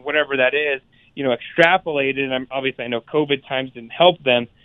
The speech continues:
it's just not a good sign. And, and I would definitely change it. I would speed the game up. I would attract more, I would try to attract more fans, do more kid nights, do some more things that way to get people involved. 'Cause if you're not careful, you're really gonna fall behind and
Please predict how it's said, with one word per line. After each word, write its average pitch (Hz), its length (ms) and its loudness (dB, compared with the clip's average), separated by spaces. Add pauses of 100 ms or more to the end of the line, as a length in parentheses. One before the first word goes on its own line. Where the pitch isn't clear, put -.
(320)
it's 190 180 2
just 233 200 4
not 208 180 6
a 190 40 8
good 190 220 2
sign. 185 280 -2
And, 190 180 -4
and 214 140 0
I 254 120 4
would 247 140 -2
definitely 226 380 -2
change 202 220 2
it. 147 100 -2
I 143 100 6
would 151 200 0 (340)
speed 208 280 -4
the 160 80 4
game 156 320 -2
up. 226 220 -2 (100)
I 151 120 2
would 143 160 0
attract 143 440 2
more, 131 140 -6 (160)
I 143 100 4
would 131 260 0
try 147 200 2
to 135 80 2
attract 135 360 -2
more 117 220 -8
fans, 190 340 2 (340)
do 185 140 0
more 139 200 6
kid 190 380 4
nights, 180 360 2 (100)
do 214 180 2 (100)
some 196 120 -2
more 180 240 4
things 160 360 -8
that 160 240 4
way 139 240 0
to 143 80 -12
get 143 280 -2
people 139 300 -10
involved. 139 420 2
'Cause 147 120 -10
if 135 120 -8
you're 127 100 -4
not 127 220 -4
careful, 233 500 2 (340)
you're 151 180 0
really 208 320 4
gonna 139 220 -8
fall 131 240 -4
behind 135 340 -2
and 123 100 -10